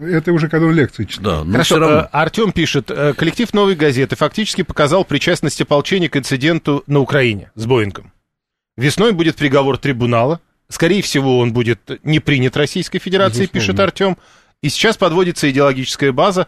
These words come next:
Speaker 3: Расследовал-то Нобелевский лауреат.
Speaker 1: Ну, я не, во-первых, э, Муратов принимал в этом расследовании наряду с очень многими. Не он лично.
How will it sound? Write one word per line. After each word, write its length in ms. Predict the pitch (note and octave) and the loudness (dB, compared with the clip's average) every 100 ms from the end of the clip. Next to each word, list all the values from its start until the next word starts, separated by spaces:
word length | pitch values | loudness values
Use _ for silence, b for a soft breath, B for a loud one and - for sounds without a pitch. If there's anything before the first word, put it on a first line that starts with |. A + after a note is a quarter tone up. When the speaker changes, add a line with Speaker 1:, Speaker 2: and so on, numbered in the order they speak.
| b b | b b
Speaker 3:
Расследовал-то 800 | C#3 - D3 B2+ A2 G2 A2 - - - | -2 2 0 2 0 -2 -6 -8 -18 -4
Нобелевский 580 | C3+ C3 A2+ A2+ - C3 | 0 2 0 -2 0 2
лауреат. 440 | B2 A#2 B2+ C3+ - _ _ _ _ _ _ _ - | 4 4 2 0 -6 _ _ _ _ _ _ _ -6
Speaker 1:
Ну, 340 | F3+ G#3 A3 | 0 2 2
я 240 | G#3 G3 F#3+ | 2 2 2
не, 140 | G3 | 2
во-первых, 560 | F3+ F3+ F3+ A#3+ A#3+ F#3+ | 2 2 2 2 0 0
э, 420 | E3 D#3+ D#3 D#3 D3 | -2 0 0 0 -2
Муратов 640 | D3 D#3+ E3+ G#3 F#3+ - | -2 0 2 0 0 -6
принимал 440 | D#3 D#3 E3 E3+ | -4 0 2 0
в 80 | D3 | 0
этом 220 | D#3 C#3+ | -2 0
расследовании 520 | C#3+ C#3+ - F3 D3 C3+ | 0 -2 0 0 2 2
наряду 260 | C3+ D3 | 2 -2
с 100 | - | -4
очень 260 | C3 - C3+ | -6 -4 0
многими. 520 | C#3+ D3+ A#2 G#2+ B2 | 2 2 2 2 2
Не 160 | D3 F3 | 4 4
он 200 | E3+ D#3+ | 2 2
лично. 520 | E3+ - - F#2+ | 0 -2 -8 -10